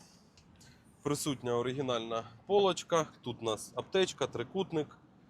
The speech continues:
тут у нас повнорозмірне запасне колесо, домкрат, крюки, повний комплект. А зараз ми подивимось на показники товщиноміра по нашому Nissan Qashqai. Для цього ми вмикаємо наш товщиномір.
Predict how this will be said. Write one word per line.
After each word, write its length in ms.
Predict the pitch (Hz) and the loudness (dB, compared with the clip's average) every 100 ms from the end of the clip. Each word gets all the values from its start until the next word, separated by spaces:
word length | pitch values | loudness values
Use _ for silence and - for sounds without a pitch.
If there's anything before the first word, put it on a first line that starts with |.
| - - - - | -20 -20 -16 -6
тут 220 | 139 120 | -4 0
у 20 | |
нас 280 | 120 113 - - - | 0 0 -4 -10 0
повнорозмірне 760 | 131 131 131 127 143 120 120 | 2 4 4 4 4 4 4
запасне 440 | 120 131 139 - 185 | 4 4 4 2 2
колесо, 480 | - 226 180 - | 8 10 8 6
домкрат, 460 | 123 120 - 185 185 | 4 4 8 8 8
крюки, 520 | - 117 - 180 185 - _ _ _ | 2 -8 -4 -2 -2 -4 _ _ _
повний 320 | - 151 147 123 | 6 6 6 0
комплект. 540 | 113 104 101 101 - - - - - | -2 -4 -6 -8 -10 -20 -20 -20 -4
А 100 | 123 | 2
зараз 360 | 135 185 160 - | 8 10 8 4
ми 120 | 151 | 0
подивимось 640 | 135 143 151 139 123 120 - | 2 2 4 4 2 0 0
на 100 | 123 | 0
показники 580 | 135 143 131 143 - | 2 0 2 0 0
товщиноміра 800 | 120 127 - 143 139 135 127 107 107 | -2 -2 -2 0 0 2 2 2 0
по 100 | 123 | 0
нашому 420 | 123 120 - 113 | 2 2 0 -4
Nissan 360 | 120 123 139 120 | -4 0 2 2
Qashqai. 500 | 139 - - 214 214 - | 0 2 4 4 4 -2
Для 160 | 117 131 | 0 0
цього 340 | - 139 120 | 2 2 2
ми 140 | 110 110 | -2 -2
вмикаємо 640 | 110 127 131 117 107 104 - - - - | -2 0 2 2 0 -6 -10 -20 -20 -8
наш 380 | 120 117 110 - - - | 0 2 0 -8 -18 -6
товщиномір. 680 | 123 123 156 170 214 226 | -6 -4 -2 -2 0 -2